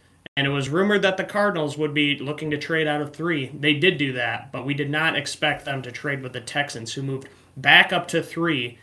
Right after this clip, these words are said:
and took Will Anderson out of Alabama. So I thought that was a solid move, you know, to get arguably the two best players in the entire draft right there. I'm not sure what they gave up off the top of my head, but,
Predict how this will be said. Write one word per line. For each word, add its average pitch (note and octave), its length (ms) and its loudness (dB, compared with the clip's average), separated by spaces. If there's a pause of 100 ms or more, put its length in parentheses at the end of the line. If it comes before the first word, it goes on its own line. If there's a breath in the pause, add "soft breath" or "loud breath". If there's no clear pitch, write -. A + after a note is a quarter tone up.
(220 soft breath)
and C#3 140 -2
took D3 240 -4
Will D3+ 220 2
Anderson C3 720 -4 (220)
out C3 140 0
of B2+ 120 -2
Alabama. A#2 680 -6 (800)
So D#3 100 0
I C#3+ 140 4
thought - 220 2
that D3 80 0
was C3+ 100 -4
a C3 80 -8
solid C#3+ 480 -2
move, C#3+ 380 -4 (300 loud breath)
you C#3+ 80 -2
know, C#3 240 -2
to D3 180 -4
get D3 300 4 (300)
arguably D3+ 560 2
the C3 80 -4
two E3+ 240 -8
best D3+ 320 -4
players D3 380 -4
in C#3+ 40 -6
the C#3 120 -4
entire C#3 420 -4
draft C3+ 420 -2
right C#3 240 -4
there. C#3+ 180 -2
I'm D3 100 -4
not C#3 180 -4
sure D#3 180 -2
what C#3 200 -6
they C3+ 100 -4
gave C3+ 300 -6
up C#3+ 260 -6
off D3 160 -6
the C3+ 80 -8
top C3+ 300 -6
of C3+ 40 -6
my C3 140 -4
head, C3+ 400 -4
but, B2+ 300 -4